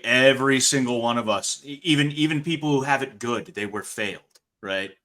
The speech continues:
Um, just for one reason or another, they, they have it good. Uh, it has failed us in more ways than one. Uh, it hates us. It doesn't want us to be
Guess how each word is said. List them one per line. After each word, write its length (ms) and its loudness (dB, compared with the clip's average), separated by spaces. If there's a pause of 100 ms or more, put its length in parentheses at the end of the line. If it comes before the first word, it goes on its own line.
(400)
Um, 340 -6
just 240 -8
for 80 0
one 280 0
reason 280 -2
or 100 -2
another, 380 -4
they, 220 -10
they 140 -8
have 200 -2
it 140 -14
good. 220 -12 (720)
Uh, 460 0 (140)
it 120 2
has 140 -2
failed 360 0
us 360 -2
in 160 -6
more 240 0
ways 360 0
than 180 -2
one. 300 -4 (920)
Uh, 400 0
it 180 -6
hates 340 -4
us. 480 -4
It 120 -8
doesn't 320 -4
want 340 -6
us 300 -6
to 100 -16
be 680 -8